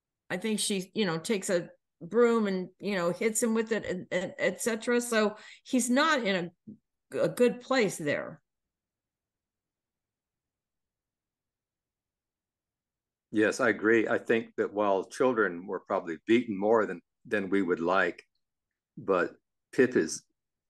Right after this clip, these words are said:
Speaker 2: Pip is beaten more than normally and made to take lax-, laxatives, which is really disturbing, I think.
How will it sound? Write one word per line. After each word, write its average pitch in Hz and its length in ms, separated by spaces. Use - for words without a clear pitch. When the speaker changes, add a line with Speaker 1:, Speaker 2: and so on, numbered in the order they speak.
Speaker 2:
Pip 123 180
is 92 180
beaten 95 560
more 107 340
than 82 260
normally 98 540
and 76 340
made 98 280
to - 80
take 92 240
lax-, 95 380
laxatives, 85 760
which - 200
is - 280
really 95 280
disturbing, 82 640
I 82 60
think. 85 280